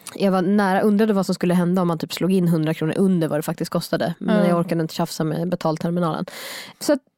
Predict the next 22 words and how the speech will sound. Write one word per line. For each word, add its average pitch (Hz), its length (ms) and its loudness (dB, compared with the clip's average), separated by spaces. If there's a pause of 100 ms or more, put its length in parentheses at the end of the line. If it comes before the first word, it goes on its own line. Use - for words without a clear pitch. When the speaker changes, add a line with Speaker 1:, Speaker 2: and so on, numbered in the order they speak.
Speaker 1:
normalt 349 520 2
sett 220 160 0
hade 185 180 2
jag 175 60 2
sagt: - 240 -4
"Gå 165 180 2
hit." 170 440 0 (220)
Tyvärr 320 320 4
har 381 60 4
jag 349 80 2
ändrat 320 280 2
mitt 392 140 0
betyg 185 340 0
efter 190 280 0
femtio 175 380 0
gånger 156 300 0
på 156 160 -4
Terra 131 260 -2
Grill. 120 220 -4 (160)
Gå 339 180 2
för - 200 -2
tusan - 540 0